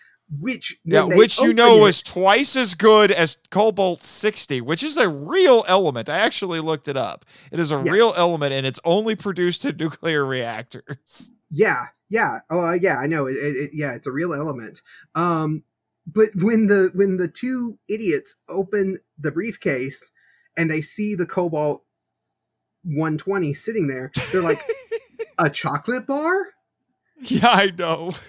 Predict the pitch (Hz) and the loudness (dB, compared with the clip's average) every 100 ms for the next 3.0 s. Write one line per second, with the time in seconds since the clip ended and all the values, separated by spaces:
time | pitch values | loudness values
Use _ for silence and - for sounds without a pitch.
0 | _ _ _ _ - 202 359 466 - - | _ _ _ _ -4 2 2 0 -8 -16
1 | _ _ _ _ _ _ _ _ _ _ | _ _ _ _ _ _ _ _ _ _
2 | _ _ _ _ _ _ _ 349 359 | _ _ _ _ _ _ _ -12 -10